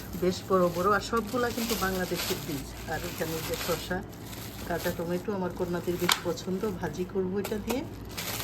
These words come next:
আর আছে এখানে করলা, এই করলাগুলাও একদম দেশি যে গ্রিন করলাগুলা সেটা। আর লাউটা তো পাওয়ার কথা ছিল না,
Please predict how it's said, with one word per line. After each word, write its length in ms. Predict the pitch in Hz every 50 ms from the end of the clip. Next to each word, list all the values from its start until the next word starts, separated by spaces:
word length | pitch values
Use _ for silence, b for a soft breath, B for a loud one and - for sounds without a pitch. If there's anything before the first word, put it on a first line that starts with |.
| - - - - - -
আর 280 | 196 208 226 226 226
আছে 280 | 226 208 202 - - 208
এখানে 280 | 190 - 208 190 185 180 -
করলা, 340 | 214 196 190 185 180 160 - - - - - - - 190
এই 60 | 190 190
করলাগুলাও 640 | - 208 196 202 196 202 196 190 180 185 196 202 202 202
একদম 280 | 196 180 - - 170 170 - -
দেশি 300 | 180 165 - - - 180 170 - - - - - - - - - - - - - - - - - - - - - - 170
যে 60 | 175
গ্রিন 400 | 170 165 156 165 170 170 180 185 185 180 - - - - - - - - - - - -
করলাগুলা 640 | 190 180 175 175 170 170 160 - 175 170 185 208 226
সেটা। 380 | - - - 165 - - 202 254 285 B B B B B B B B
আর 120 | - 170
লাউটা 360 | 175 175 170 175 170 - -
তো 120 | - - 214 -
পাওয়ার 240 | 214 202 196 196 185 -
কথা 220 | 180 170 - 190
ছিল 240 | 180 - - 190 196
না, 180 | 208 214 240